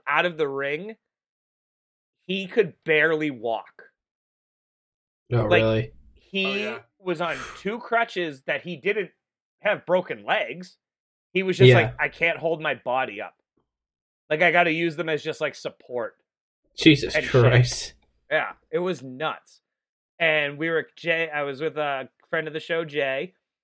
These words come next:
Speaker 1: and at the time, him and I had a podcast, and we were kinda trying to get him to be like, "Hey, would you wanna do, like, an interview maybe?"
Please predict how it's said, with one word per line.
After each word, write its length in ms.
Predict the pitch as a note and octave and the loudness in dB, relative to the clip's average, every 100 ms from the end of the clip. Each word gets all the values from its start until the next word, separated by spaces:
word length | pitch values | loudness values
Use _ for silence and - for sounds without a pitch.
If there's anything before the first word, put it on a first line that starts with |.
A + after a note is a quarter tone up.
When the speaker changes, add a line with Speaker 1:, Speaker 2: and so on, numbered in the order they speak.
| _ _ _ | _ _ _
Speaker 1:
and 280 | E3 D3+ C#3 _ _ | -2 -2 -8 _ _
at 160 | C#3+ C#3 | -4 -4
the 80 | D#3 | -2
time, 440 | F#3+ F#3 D3+ D3 - | 2 2 0 -8 -6
him 180 | D#3 | -4
and 80 | D#3 | 0
I 160 | F#3+ A#3 | 0 2
had 160 | F#3 C#3 | 0 0
a 40 | |
podcast, 680 | - B2 A#2 - B2 B2+ - | -6 -8 -8 -10 -10 -10 -14
and 100 | C#3 | -14
we 100 | C#3 | -12
were 120 | C3+ | -12
kinda 420 | - G3+ G3+ G3+ | -8 -4 -2 -2
trying 340 | F3+ F#3+ F#3+ G3 | -4 -4 -2 -4
to 80 | |
get 260 | D3 E3+ F3+ | -4 -4 -2
him 140 | F#3 | -4
to 80 | F3+ | -6
be 160 | E3 E3 | -8 -6
like, 180 | D#3+ D#3 | -6 -8
"Hey, 320 | A#3 A#3+ A3 | -10 -8 -6
would 140 | G3 | -6
you 80 | F3+ | -8
wanna 180 | F#3+ G#3 | -10 -12
do, 160 | F#3 G#3 | -10 -12
like, 160 | G#3 | -12
an 100 | D#3+ | -14
interview 340 | E3 G#3+ A3 A3+ | -14 -14 -14 -10
maybe?" 500 | A3+ A#3 B3+ C4+ | -2 -2 -2 -8